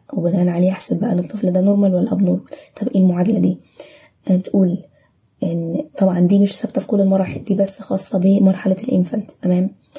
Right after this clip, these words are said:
الإيج إن months، يعني عمر الطفل بالشهور زي تسعة على اتنين،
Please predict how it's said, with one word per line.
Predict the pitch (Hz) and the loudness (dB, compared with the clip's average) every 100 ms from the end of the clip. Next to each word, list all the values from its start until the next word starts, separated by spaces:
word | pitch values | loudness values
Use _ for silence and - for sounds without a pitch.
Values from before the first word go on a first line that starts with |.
| - _ _ _ - | -20 _ _ _ -2
الإيج | 180 202 185 | 2 0 2
إن | 190 | 4
months، | 180 214 247 - - _ _ _ | 4 4 0 -4 -8 _ _ _
يعني | 185 170 | -2 0
عمر | 202 190 | 2 2
الطفل | 180 190 - | 2 -4 -2
بالشهور | 180 - 190 | -2 0 0
زي | 185 269 | 0 -4
تسعة | - - 185 | -6 -8 -4
على | 180 | -4
اتنين، | 175 208 247 | -2 0 -2